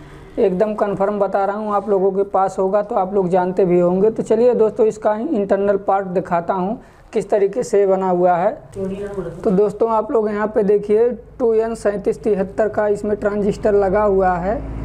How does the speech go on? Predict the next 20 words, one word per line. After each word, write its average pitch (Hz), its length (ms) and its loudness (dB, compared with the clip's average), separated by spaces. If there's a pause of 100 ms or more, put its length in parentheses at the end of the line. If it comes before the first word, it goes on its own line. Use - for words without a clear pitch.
(180)
बाकी 208 440 0
इसमें 233 300 -2
आप 233 220 -2
लोग 202 140 2
देख 202 220 0
सकते 220 300 -2
हैं, 214 140 0
एक 208 120 -4
तरफ 208 300 -2
पाँच, 208 320 -6
एक 190 280 0
तरफ 202 300 -2
पाँच, 208 380 -6 (320)
यानी 214 240 -4
कि 208 140 0
दस, 220 300 0
और 214 120 0
फिर 214 300 0 (960)
इसके 226 240 -4
अन-, 214 240 0